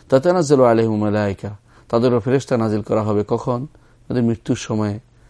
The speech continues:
তাতানাজ্জালু আলাইহিম আল্লা তাখাফু ওয়া লা তাহজানু, তোমরা পেরেশান হয়েও না, চিন্তিত হয়েও না, যা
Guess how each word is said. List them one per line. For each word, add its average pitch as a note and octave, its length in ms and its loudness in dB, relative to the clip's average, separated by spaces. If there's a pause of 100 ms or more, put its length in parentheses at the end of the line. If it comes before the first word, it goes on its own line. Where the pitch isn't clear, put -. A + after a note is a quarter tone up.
(380)
তাতানাজ্জালু C3 480 2
আলাইহিম A2+ 320 2
আল্লা D3 300 0
তাখাফু A2 460 -4
ওয়া G#2+ 80 0
লা G#2 140 -2
তাহজানু, G2+ 520 -6 (360)
তোমরা A2 160 -2
পেরেশান A#2 500 0
হয়েও G#2+ 200 -2
না, G#2 240 -2
চিন্তিত G#2 440 -6
হয়েও A2 260 2
না, A2 100 0
যা G#2 220 0